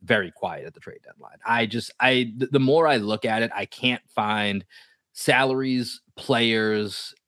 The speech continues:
that make sense to, to go ahead and, you know, I mean, it doesn't mean the Celtics aren't gonna have their ears to the ground. 'Cause I was thinking about this the other day, right? You know, maybe they can be that facilitator. Maybe they could be the Colby Altman in the way that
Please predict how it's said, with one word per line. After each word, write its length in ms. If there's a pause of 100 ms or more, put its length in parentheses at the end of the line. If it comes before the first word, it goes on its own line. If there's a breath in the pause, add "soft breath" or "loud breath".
(100)
that 200
make 320
sense 640 (300)
to, 540
to 120
go 220
ahead 360
and, 200 (400 loud breath)
you 80
know, 80
I 60
mean, 140
it 20
doesn't 240
mean 100
the 60
Celtics 260
aren't 220
gonna 180
have 380
their 140
ears 280
to 60
the 80
ground. 220
'Cause 40
I 40
was 60
thinking 160
about 140
this 120
the 100
other 160
day, 180
right? 300 (460 loud breath)
You 120
know, 320 (640)
maybe 360
they 140
can 180
be 160
that 220
facilitator. 640
Maybe 220
they 160
could 180
be 300
the 100
Colby 320
Altman 340
in 120
the 80
way 220
that 180